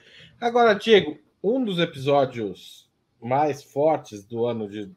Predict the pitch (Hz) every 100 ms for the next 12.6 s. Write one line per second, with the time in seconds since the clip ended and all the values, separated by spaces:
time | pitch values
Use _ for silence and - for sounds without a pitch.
0 | _ - 104 - 113 107 104 - _ 98
1 | 101 107 104 - 107 98 113 120 160 120
2 | 104 - - 143 143 160 - 156 - 165
3 | - - 131 151 - _ _ _ _ 113
4 | 165 170 147 113 90 76 _ 92 110 113
5 | 120 120 147 170 165 131 123 127 120 117
6 | 131 160 156 _ _ _ _ _ 117 120
7 | 117 113 110 107 104 98 90 _ _ _
8 | _ - - 196 - 185 156 135 - 120
9 | 104 - _ _ _ 123 131 131 - 131
10 | 127 123 139 123 120 117 107 - 113 -
11 | - - 139 139 139 117 117 101 - 120
12 | 135 135 127 113 -